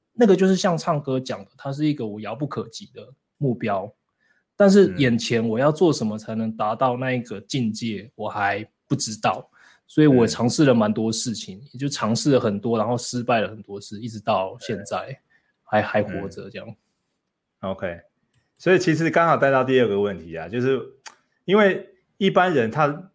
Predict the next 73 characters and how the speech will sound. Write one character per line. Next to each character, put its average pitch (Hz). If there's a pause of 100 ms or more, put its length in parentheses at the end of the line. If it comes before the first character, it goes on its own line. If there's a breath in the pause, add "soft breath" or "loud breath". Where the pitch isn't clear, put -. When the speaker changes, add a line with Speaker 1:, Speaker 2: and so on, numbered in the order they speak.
(100)
Speaker 2:
他 -
们 147
比 101
较 123
会 131
追 123
求 98
保 98
守 85
的 85
生 98
活， 85
对 90
不 90
对？ 87
Speaker 1:
嗯。 101
Speaker 2:
你 101
联 120
发 139
科 127
欸， 98
每 98
个 107
月， 139
每 110
年 107
配 127
多 123
少 110
红 101
利 110
啊？ 82 (400 soft breath)
而 -
且 170
联 143
发 170
科 170
又 175
不 147
是 165
什 147
么 127
小 110
公 127
司， 131
是 147
超 -
大 135
公 120
司 113
欸。 87 (520)
所 185
以 175
你 147
为 214
什 139
么 127
可 175
以 143
做 147
这 147
种 123
取 101
舍， 104
然 92
后 131
投 120
入 131
到 147
一 120
个 101 (380 soft breath)
前 123
途 131